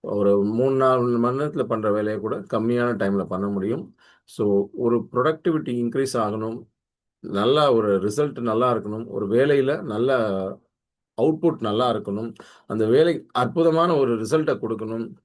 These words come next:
அப்படின்னா, நாம நம்முடைய வீட்டுல மகிழ்ச்சியா இருக்கணும். அதற்கு வீட்டில் உள்ள எல்லோரோடும் நல்ல அன்போடு நம்ம இருக்கணும். அதுக்கு நம்ம என்ன பண்ணணும்? <clears throat> நம்ம அந்த ஆறு குணங்கள்,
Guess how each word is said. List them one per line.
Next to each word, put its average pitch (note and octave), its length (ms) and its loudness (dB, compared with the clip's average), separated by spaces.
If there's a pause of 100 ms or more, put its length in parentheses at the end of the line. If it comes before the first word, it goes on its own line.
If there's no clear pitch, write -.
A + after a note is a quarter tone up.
(140)
அப்படின்னா, G2 460 0 (400)
நாம C#3+ 380 2
நம்முடைய A2 400 0 (800)
வீட்டுல D#3 400 -2 (100)
மகிழ்ச்சியா A2+ 500 -2
இருக்கணும். G#2 380 -4 (300)
அதற்கு A#2+ 520 2
வீட்டில் B2 360 -2
உள்ள A2+ 240 4
எல்லோரோடும் A#2 600 2 (100)
நல்ல A2 300 -2
அன்போடு A2+ 440 -2
நம்ம G#2 200 -4
இருக்கணும். G2 360 -8
அதுக்கு C#3 320 -2
நம்ம B2+ 160 -2
என்ன B2 160 0
பண்ணணும்? A#2+ 420 -2 (100)
<clears throat> E3 520 -2 (420)
நம்ம C3+ 220 0
அந்த A2+ 240 2
ஆறு A#2 280 2 (320)
குணங்கள், A2+ 400 -4